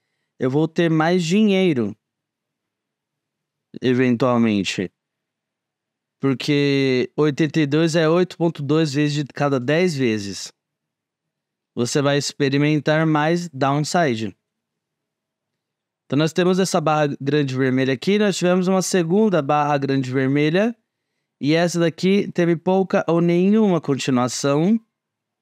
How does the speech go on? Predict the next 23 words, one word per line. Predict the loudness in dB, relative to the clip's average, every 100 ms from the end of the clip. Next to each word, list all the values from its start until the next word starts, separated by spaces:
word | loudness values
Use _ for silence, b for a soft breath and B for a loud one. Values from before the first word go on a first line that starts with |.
| _ _ _ _ _ _
que | -4 -2
provou | 0 0 2 0
que | 0 -2
esse | -2 -2
daqui | -2 -2 0 0
basicamente | 2 0 0 0 0 0
é | 0
o | 0
fundo, | -2 0 2 2 0
pelo | 0 0 2
menos | 2 0 -4
por | -4 0
agora. | 0 2 2 2 0 -4 -10 _ _ _ _ _ _ _ _ _ _ _ _ _ _ _ _ _ _ _
A | -4 0 2 2
localização | 0 0 -2 -2 -2 0 0 0 -2
sempre | -6 -4 0 2 2 2
é | 0
válida. | 0 0 0 -2 -2 -2
Quanto | -2 -2 0
mais | 0 2 2 0 0
longe | 0 0 0 0 0
você | -2 -2 -4 -4
tiver | -4 -4 0 0 0 -2 -6